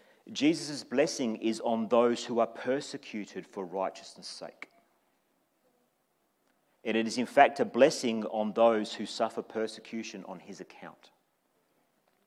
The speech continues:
Jesus blesses those who hunger and thirst for righteousness. And we are called as disciples of Jesus for a righteousness that exceeds that of the scribes and Pharisees.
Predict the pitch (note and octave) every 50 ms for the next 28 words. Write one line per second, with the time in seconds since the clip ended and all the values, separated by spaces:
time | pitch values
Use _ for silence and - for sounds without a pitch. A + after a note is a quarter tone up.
0 | _ _ _ _ _ _ _ _ _ _ _ _ _ _ _ _ _ _ _ _
1 | _ _ _ _ _ _ _ _ _ _ _ _ _ _ _ _ _ _ _ _
2 | _ _ - - B2+ B2+ B2+ A2 C3+ - - B2+ B2+ B2+ - C#3 A#2 - B2+ B2
3 | B2+ B2+ A#2+ - A#2+ F#2+ - - A#2 A#2+ C3 A#2+ B2 A#2 A2 G#2+ - - A2 A#2
4 | A#2 A#2 - C3+ A#2+ B2 C3 - - - C3+ - - F3 F#3 - - - - -
5 | _ _ _ _ _ _ _ _ _ _ _ _ _ _ _ _ _ _ _ _
6 | _ _ _ _ _ _ _ - A#2 A#2+ B2+ B2 B2 B2 - - D#3 D#3 D#3 D3+
7 | D3 C#3 D3 - C3+ - - C#3+ C#3+ C#3+ C#3+ - C#3+ C3+ B2 - B2+ A2+ - -
8 | C3+ C3+ C#3+ C#3+ C#3+ B2 A#2 A2 G#2+ - - - A#2 A#2 A2+ A2 G#2+ A2+ B2 C3+
9 | C3 B2+ - B2+ - - A#2 A2 - - A#2+ A#2+ C3 B2 - - - - - C#3+
10 | D3+ D3 C#3+ C#3+ D3 - - C3+ C3+ C3+ C3 - - G#2 - - A2+ - - -
11 | - A#2 A#2 A2+ - G2 G#2+ G2+ - - G#2+ A2 A2 G#2+ - - - - - -
12 | -